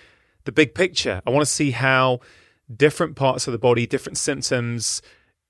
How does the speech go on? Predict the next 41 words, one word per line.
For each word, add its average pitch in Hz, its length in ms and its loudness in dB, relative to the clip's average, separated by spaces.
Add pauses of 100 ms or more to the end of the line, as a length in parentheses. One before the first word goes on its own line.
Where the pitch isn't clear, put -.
(180)
you - 80 -14
know, - 100 -2
how, 190 220 -2
how - 200 -4
it 220 40 0
all 175 260 2
relates 151 540 2
together. 139 600 0
I 131 60 -2
wanted 156 240 -2
to 127 100 -8
build 143 200 2
up - 100 -2
relationships 127 880 0
with - 160 -12
people. 147 420 -4
So 139 200 2
I, 180 220 4 (800)
I 208 220 0
took - 220 -4
the 202 80 -4
step 147 220 -2
to 143 100 -2
move 139 140 0
to 123 100 -6
general 127 280 2
practice, - 720 0
much 160 340 0
to 190 60 -6
my 170 140 2
dad's 139 420 2
dismay, 135 720 2
I 117 80 -2
might 107 240 0
add, 92 280 0 (120)
because, 113 500 -2 (320)
<laughs> - 320 -12
you 180 80 2
know, 143 80 8
Dad 170 320 8
was 135 480 4